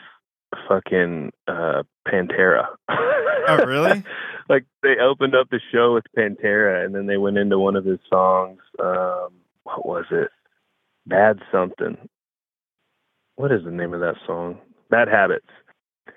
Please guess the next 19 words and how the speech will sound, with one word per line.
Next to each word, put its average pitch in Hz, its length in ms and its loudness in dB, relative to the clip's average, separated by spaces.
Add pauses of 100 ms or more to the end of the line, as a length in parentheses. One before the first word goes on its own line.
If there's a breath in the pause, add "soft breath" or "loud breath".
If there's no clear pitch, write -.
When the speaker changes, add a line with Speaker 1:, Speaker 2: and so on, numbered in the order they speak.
(160)
Speaker 1:
So 120 100 4
they 117 120 4
Speaker 2:
Nice. - 60 0
Speaker 1:
open 139 280 2
up 131 160 2
with 113 120 -4
Pantera, 110 600 2
like, 95 240 -2
the 95 120 -6
original. 98 520 -4
It - 140 -4
was, 98 100 -8
like, 98 160 -2
Cowboys 110 440 2
from 98 140 -4
Hell, 98 420 0
like, 98 160 -6
the - 140 -8
intro. 120 460 2